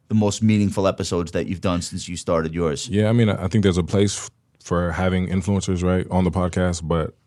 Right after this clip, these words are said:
Speaker 2: the best episodes that I have are the most authentic ones, right? When I
Speaker 1: Mm-hmm.
Speaker 2: just cut it on and tell my pain points, my struggles, right? Or have somebody, like this new stage that we were just talking about, me having a kid. I, the last episode I had with Johanse Harrison, um,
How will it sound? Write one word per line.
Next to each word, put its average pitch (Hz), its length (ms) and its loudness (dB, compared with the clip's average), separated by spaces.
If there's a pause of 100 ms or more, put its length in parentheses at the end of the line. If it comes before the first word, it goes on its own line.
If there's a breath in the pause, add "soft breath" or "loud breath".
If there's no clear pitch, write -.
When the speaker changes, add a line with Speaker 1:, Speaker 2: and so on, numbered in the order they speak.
(200)
Speaker 2:
the 95 120 -2
best 98 380 -4
episodes 92 380 0
that 82 80 -2
I 90 120 0
have 85 180 -2
are 78 100 -2
the 76 100 -6
most 80 280 -6
authentic 80 400 -8
ones, - 260 -10
right? 80 180 -4
When 85 140 -2
I 80 60 -2
Speaker 1:
Mm-hmm. 78 80 -6
Speaker 2:
just 78 100 -8
cut 87 160 -4
it 80 80 -6
on 80 260 -4
and 76 240 -8 (540 soft breath)
tell 87 220 2
my 85 180 2
pain 87 300 -2
points, 82 280 -2
my 82 140 -2
struggles, 82 520 -4
right? 80 280 -2 (420 loud breath)
Or 82 220 -2
have 87 240 -2
somebody, 87 320 0
like 87 160 -2
this - 160 -8
new 95 120 2
stage 82 260 -2
that 80 80 -2
we 80 80 0
were 76 60 -2
just 73 180 -6
talking 76 180 -2
about, 80 180 -6
me 80 120 -6
having 76 200 -2
a 73 60 -8
kid. 78 240 -4
I, 82 140 -6 (200)
the 87 140 -6
last 90 300 -4
episode 85 340 -2
I 82 60 0
had 82 180 -2
with 80 140 -6
Johanse 80 340 -4
Harrison, 82 520 -4 (420 soft breath)
um, 82 360 2